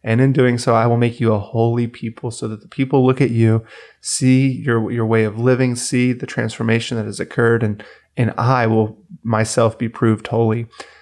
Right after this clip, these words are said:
And, and again, that was the, the vision of what Israel was meant to be, that they would be a, you know, a kingdom of priests, a royal, a royal nation,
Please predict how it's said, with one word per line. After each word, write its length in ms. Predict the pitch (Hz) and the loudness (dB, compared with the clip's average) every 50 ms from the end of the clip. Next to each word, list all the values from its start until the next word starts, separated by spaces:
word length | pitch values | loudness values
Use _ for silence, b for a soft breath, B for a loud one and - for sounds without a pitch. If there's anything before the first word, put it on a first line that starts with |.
| B B _ | B B _
And, 160 | - 135 135 | 0 0 2
and 200 | - 139 139 139 | 2 2 4 4
again, 300 | 135 120 135 139 135 117 | 4 4 4 2 4 4
that 200 | 110 110 - - | 2 2 2 2
was 260 | 120 117 110 110 - | 2 2 2 0 0
the, 240 | 123 117 117 110 104 | 2 4 4 4 4
the 160 | 110 117 113 | 2 2 0
vision 400 | 101 110 110 110 113 120 113 104 | 2 4 2 2 2 0 0 -2
of 120 | 104 101 113 | -2 -2 0
what 200 | 139 113 - - | 0 0 2 2
Israel 320 | 113 104 104 - 113 110 | 0 0 0 0 0 0
was 180 | 107 110 107 110 | 2 0 0 0
meant 220 | 107 110 - - | -2 -2 -4 -4
to 60 | - - | -8 -4
be, 180 | - 110 110 | -2 0 0
that 200 | 110 113 110 107 | 0 0 -2 -2
they 100 | - 113 | -2 0
would 160 | 110 107 104 | 0 0 0
be 160 | 107 110 107 107 | 0 0 0 0
a, 180 | 110 110 110 B B B B B B B B B B B _ - | 0 -2 -6 B B B B B B B B B B B _ -12
you 340 | 131 120 113 - - 117 | -10 -10 -10 -8 -6 -4
know, 140 | 110 107 101 | -2 0 -2
a 40 | 117 | -2
kingdom 480 | 113 - - 151 151 147 143 143 135 123 | -4 -2 0 2 2 4 4 2 2 2
of 200 | 110 107 - - | 0 -2 -4 -6
priests, 500 | - - 156 151 147 143 - - - - | -2 0 2 2 2 2 0 -6 -6 -6
a 140 | - 110 107 | -4 -2 -2
royal, 560 | 107 107 120 127 131 131 127 123 - - - | 0 2 2 4 4 4 4 2 2 0 -4
a 80 | 95 107 | -6 -6
royal 520 | 104 - 101 110 120 131 135 135 127 117 | -6 -8 -10 -2 2 2 4 4 4 2
nation, 640 | 117 120 117 113 113 - - 117 110 107 107 104 104 | 2 2 2 0 0 -2 -4 -4 -4 -4 -6 -8 -10